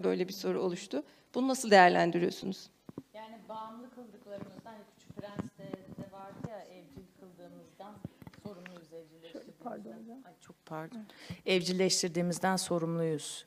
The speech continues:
Speaker 2: e, diye. Yani bağımlı kıldıklarımızla ilişkimiz, e, mümkün olduğunca, e, minimal düzeyde, eğer kendi kendine yetebiliyorsa, yani bu yüzden hayvanların sokaklarda kalmaya, e, kalmasını ve kısırlaştırılmasını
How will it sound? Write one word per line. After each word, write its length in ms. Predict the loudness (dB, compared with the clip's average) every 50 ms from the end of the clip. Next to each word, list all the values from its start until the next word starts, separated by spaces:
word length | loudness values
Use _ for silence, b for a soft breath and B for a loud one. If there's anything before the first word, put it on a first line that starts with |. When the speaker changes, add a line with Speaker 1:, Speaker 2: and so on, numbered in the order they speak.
| -18 -8 -4
Speaker 2:
e, 220 | -2 -2 -2 -2 -4
diye. 380 | -2 0 2 2 2 0 -4 -6 -2 2
Yani 300 | 2 4 4 4 2 0
bağımlı 460 | 2 6 8 8 8 8 8 6 4 4
kıldıklarımızla 1120 | 2 2 2 4 2 2 4 4 6 6 8 8 8 8 6 6 4 6 6 4 4 0
ilişkimiz, 800 | 0 0 0 2 0 0 0 0 0 2 2 0 -2 -6 -14 -16 -4 0
e, 320 | 2 4 4 4 4 2 2
mümkün 340 | 2 2 2 2 2 2 4
olduğunca, 760 | 4 4 4 6 6 6 6 6 6 4 4 4 2 -4 -6 -4
e, 300 | -2 -2 0 -2 -4 -4 -6 -12 b b b b b _
minimal 420 | 4 4 6 6 8 6 6 6
düzeyde, 420 | 4 0 4 4 4 4 4 0 -2 0
eğer 260 | 2 4 4 2 2
kendi 300 | 0 -2 0 0 0 -4
kendine 600 | -2 -2 -2 0 0 -2 -2 -2 -2 -2 -4 -4 -4
yetebiliyorsa, 840 | -4 -4 -2 -2 -4 -4 -2 -2 -2 -2 -2 -4 -4 -4 -4 -4 -4 -2
yani 220 | -2 0 0 2
bu 80 | 2 2
yüzden 300 | 2 2 2 0 0 4
hayvanların 500 | 4 2 4 4 2 0 0 0 -2 -2
sokaklarda 760 | -4 -4 -2 -2 -2 -2 0 2 4 4 4 4 2 0 0 0 B B B B B B B
kalmaya, 420 | 2 4 4 4 6 4 0 0 -2 -4 -8 -12 -8
e, 240 | -4 -2 -2 -2 -4
kalmasını 580 | 2 4 4 4 6 2 0 -2 -2 -4 -2
ve 100 | -2 -2
kısırlaştırılmasını 1200 | -2 -4 -6 -4 -2 -2 -2 -2 -2 -6 -8 -8 -8 -6 -6 -6 -6 -8 -10 -10 -8 -8 -8 -10